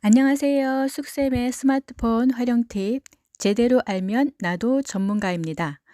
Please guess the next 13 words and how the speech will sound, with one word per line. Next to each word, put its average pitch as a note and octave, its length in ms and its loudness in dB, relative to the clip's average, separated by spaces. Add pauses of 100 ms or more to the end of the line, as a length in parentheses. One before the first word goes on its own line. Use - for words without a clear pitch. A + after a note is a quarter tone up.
(320)
오늘은 A#3 360 2
스마트 C#4 520 2
스위치에 C#4+ 540 -2
대해 G3+ 300 -2 (100)
알아보도록 F#3 680 -6
하겠습니다. E3 680 -4 (440)
스마트폰에서 C4 1000 0
스마트폰, A#3+ 760 0 (300)
태블릿, A#3+ 500 -4 (380)
피씨로 B3+ 600 -2 (260)
문자, F#3 600 -6 (140)
동영상, F3+ 680 0
사진, F#3+ 560 -4